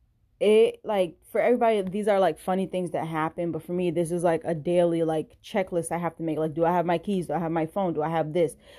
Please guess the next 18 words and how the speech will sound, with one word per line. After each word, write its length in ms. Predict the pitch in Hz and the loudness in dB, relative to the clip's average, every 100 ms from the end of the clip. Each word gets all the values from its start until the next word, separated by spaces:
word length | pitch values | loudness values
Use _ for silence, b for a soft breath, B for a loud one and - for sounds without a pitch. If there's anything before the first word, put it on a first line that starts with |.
| - | -6
Like, 160 | 180 170 | -4 0
I, 160 | 170 - | -2 -2
when 180 | 175 175 | 0 0
I 80 | |
get 180 | 180 196 | 2 2
home, 180 | 196 190 | 2 0
I 60 | 175 | 0
try 140 | 190 | -2
to 80 | 165 | -4
leave 160 | 170 - | -4 -4
everything 460 | 175 175 185 190 | -2 -2 -2 -2
in 160 | 180 175 | -2 -2
one 200 | 175 165 | -2 -4
spot, 540 | - 180 170 - 165 | -6 -2 -2 -2 -4
because 720 | 196 180 - 208 208 175 139 - _ _ b b b b _ - | -4 -4 -6 -2 0 0 -2 -10 _ _ b b b b _ 0
I 260 | 196 202 | 4 4
know 520 | 196 190 185 156 143 135 | 2 2 2 0 -2 -4
that 260 | 165 98 | -4 -4